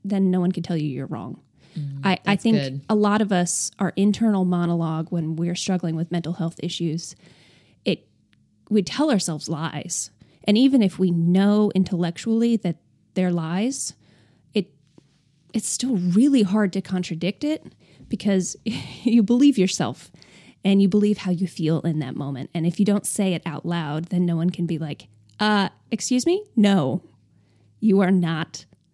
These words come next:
Speaker 1: worthless. You are not ridiculous. You are not over the top. You're not," you know, whatever it is that you're telling yourself, let someone contradict it, and your
Speaker 2: Mm-hmm.
Speaker 1: good friends will, and the good people in your life.
Speaker 2: Just Ash s-,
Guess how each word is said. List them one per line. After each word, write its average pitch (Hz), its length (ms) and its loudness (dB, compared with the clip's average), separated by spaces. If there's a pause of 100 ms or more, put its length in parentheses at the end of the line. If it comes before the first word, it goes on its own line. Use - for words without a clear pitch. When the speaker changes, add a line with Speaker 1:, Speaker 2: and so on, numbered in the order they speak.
(800)
Speaker 1:
worthless. 190 560 0
You 202 160 2
are 190 80 2
not 175 400 -2
ridiculous. 185 640 -2
You 185 120 0
are 180 60 2
not 165 300 -2
over 190 200 -2
the 170 80 -2
top. - 320 -6
You're 180 120 -2
not," 165 200 -6
you 226 60 0
know, 208 200 2 (320)
whatever 269 300 2
it 226 140 2
is 226 220 2
that - 120 0
you're 170 100 -2
telling 214 380 0
yourself, 160 600 -4 (1040)
let 269 180 0
someone 262 240 2
contradict 190 500 -4
it, - 180 -10 (520)
and 190 120 4
your 185 100 4
Speaker 2:
Mm-hmm. 147 40 -4
Speaker 1:
good 185 140 -2
friends 151 300 -6
will, 160 200 -10 (220)
and 175 100 -4
the 160 60 -4
good 147 140 -10
people - 220 -12
in 151 80 -10
your - 120 -10
life. - 260 -12 (460)
Speaker 2:
Just - 280 -8
Ash 143 180 -8
s-, - 180 -8